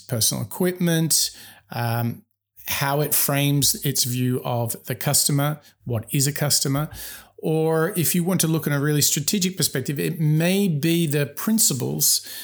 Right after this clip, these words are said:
by which you do business. So if your, um, business policy is to do no evil, um, or your company vision is to do no evil, then your business policies would have to reflect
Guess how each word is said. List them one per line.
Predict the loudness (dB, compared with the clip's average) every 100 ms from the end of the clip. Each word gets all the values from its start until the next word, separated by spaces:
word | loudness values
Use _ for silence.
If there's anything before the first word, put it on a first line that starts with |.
| -8
by | -2 0 2 2
which | 0 0 0 -2 -4 _
you | 0 2
do | 2
business. | 2 2 2 2 -2 -4 -10 -16 -18 _
So | 0 2 2 0 0 -4 -8 -4
if | -2 -2 -2
your, | -2 0 0 0 0 -2 -4 -8 -20 _ _ -10 -4
um, | -2 0 0 -2 -4 -6 -8 -14 _ _ _
business | 0 2 2 0
policy | 0 0 2 2 2 0 0
is | 2
to | 2 0
do | 0 2 2 4
no | 4 2 0
evil, | 2 2 2 2 -2 -6 -10 -20 -20 -8
um, | -2 0 0 0 0 -2 -2
or | 0 0
your | 2
company | 0 2 2 4
vision | 4 4 4
is | 2
to | 2
do | 2 2
no | 2 2 0
evil, | 0 2 2
then | 2 2
your | 2
business | 2 2 2
policies | 0 0 2 2 2 -2 -4 -10 -10 -4
would | 0
have | 2 2
to | 0
reflect | 0 0 0 0 -2 -4 -6